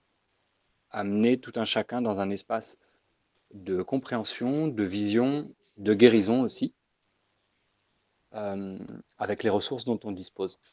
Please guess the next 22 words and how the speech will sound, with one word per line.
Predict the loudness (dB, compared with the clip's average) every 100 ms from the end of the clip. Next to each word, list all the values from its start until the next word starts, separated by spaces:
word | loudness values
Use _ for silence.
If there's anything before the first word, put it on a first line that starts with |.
| _
Donc, | -4 -4 -4
euh, | -6 -4 -4
les | -2 -2
grilles, | 2 4 4
en | 2
fait, | -2 -6 -6
euh, | -8 -4
d'Europe, | 2 4 2 0 _ _ _ _ _ -8
euh, | -2 0 0 2 0
dont | -2 -4
Mario, | -2 -2 0 0
euh, | 0 -2 -8 -10
dont | -8
Mario | -4 -2 0 0
est, | -2 -8 _ -12
est, | -8 -6 -4 -4
est |
représentant, | -4 -6 -10 -10 -12 -12 -10 -10
euh, | -8 -8
est | -8 -6
un |
représentant, | -8 -6 -6 -4 -4 -6